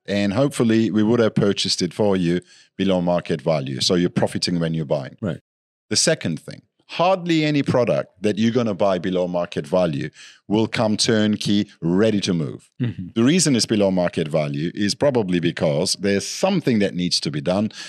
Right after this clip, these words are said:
Speaker 1: or value can be added to it, and the current incumbents, the current owners, either are unwilling or unable to do so.
Speaker 2: Right.
Speaker 1: Now, that's the opportunity you have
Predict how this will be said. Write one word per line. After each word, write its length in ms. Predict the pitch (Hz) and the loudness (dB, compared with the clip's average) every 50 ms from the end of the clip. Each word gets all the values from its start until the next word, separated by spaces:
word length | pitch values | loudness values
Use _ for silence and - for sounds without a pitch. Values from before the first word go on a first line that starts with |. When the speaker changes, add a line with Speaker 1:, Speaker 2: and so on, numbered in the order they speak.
| - - - | -18 -8 -2
Speaker 1:
or 220 | - 101 98 98 | 0 2 2 2
value 380 | 87 120 127 139 135 123 123 110 | 2 2 2 2 2 2 0 0
can 240 | - 117 110 107 95 | -2 -2 -2 -2 0
be 100 | 95 92 | 0 2
added 280 | 92 113 127 139 135 - | 2 2 0 -2 -2 -2
to 200 | - 127 120 120 | 0 2 2 2
it, 180 | 120 120 - - - _ _ _ _ - | 2 0 -2 -8 -20 _ _ _ _ -6
and 420 | 107 110 110 110 110 110 113 101 - _ _ _ _ _ | -4 -2 0 0 0 -2 -2 -4 -8 _ _ _ _ _
the 520 | 76 76 78 113 117 120 117 113 113 117 _ - | -20 -10 -4 -2 -2 0 -2 -2 -4 -6 _ -10
current 540 | - - - 151 156 156 147 139 135 123 - | -8 -4 0 2 2 2 2 0 -2 -2 -2
incumbents, 720 | 107 110 104 - - - 120 123 110 87 82 80 85 - | -2 -2 -2 -2 -2 -2 0 0 2 0 0 -2 -2 -2
the 100 | - 92 - | -2 -4 -4
current 420 | - - 120 123 120 117 113 117 - - | -4 -4 -2 -2 0 -2 -2 -4 -4 -2
owners, 600 | - 139 139 135 117 95 - - - - - - _ _ _ _ _ - | -2 0 0 0 0 -2 -2 -2 -2 -2 -2 -4 _ _ _ _ _ -2
either 320 | 165 170 170 135 139 131 | 0 2 2 4 4 4
are 240 | 123 117 113 110 113 - _ - | 4 4 2 0 -2 -8 _ -2
unwilling 640 | 170 196 214 208 190 160 147 123 110 104 101 104 110 - | 0 0 2 2 2 4 4 4 4 2 0 -2 -4 -2
or 200 | - 123 120 123 - - | 0 0 0 0 0 -2
unable 420 | 120 113 113 110 110 101 104 104 | -2 0 0 0 0 -2 -2 -6
to 140 | - - 90 | -6 -8 -10
do 200 | 76 80 78 78 | -8 -8 -6 -4
so. 260 | - - - - - - _ - | -4 -6 -6 -8 -10 -14 _ -4
Speaker 2:
Right. 180 | 110 90 80 - - - _ _ _ _ _ - | -4 -4 -4 -8 -14 -20 _ _ _ _ _ -2
Speaker 1:
Now, 140 | 113 110 131 | 0 2 4
that's 180 | 170 175 - | 4 4 2
the 120 | - 180 180 | 2 2 2
opportunity 520 | - 160 147 - - 143 131 113 - 110 | 2 2 0 0 0 0 0 2 2 2
you 220 | 95 98 113 113 98 | 2 4 4 2 2
have 200 | - - - | 0 -4 -8